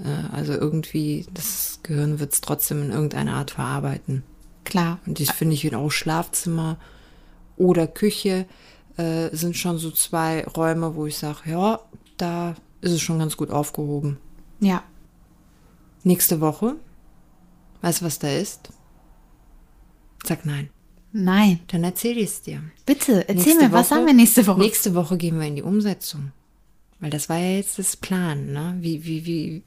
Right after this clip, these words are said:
Speaker 1: haben wir das Ganze geplant? Aber nächste Woche, mhm. Wie sind wir in die Umsetzung gekommen? Und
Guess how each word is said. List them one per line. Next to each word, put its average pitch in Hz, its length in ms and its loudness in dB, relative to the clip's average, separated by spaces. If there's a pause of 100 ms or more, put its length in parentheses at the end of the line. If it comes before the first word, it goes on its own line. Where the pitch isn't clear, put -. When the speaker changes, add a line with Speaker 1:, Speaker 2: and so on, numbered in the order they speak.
(120)
Speaker 1:
haben 165 140 2
wir 175 100 4
das 170 140 0
Ganze 175 280 -2
geplant? 160 580 -6 (600)
Aber 147 160 0
nächste 170 460 0
Woche, 180 360 -6 (200)
mhm. 151 440 0 (1800)
Wie 156 140 2
sind 151 160 4
wir 151 80 4
in 147 60 2
die 143 80 0
Umsetzung 180 460 0
gekommen? 147 440 -8 (840)
Und 214 380 6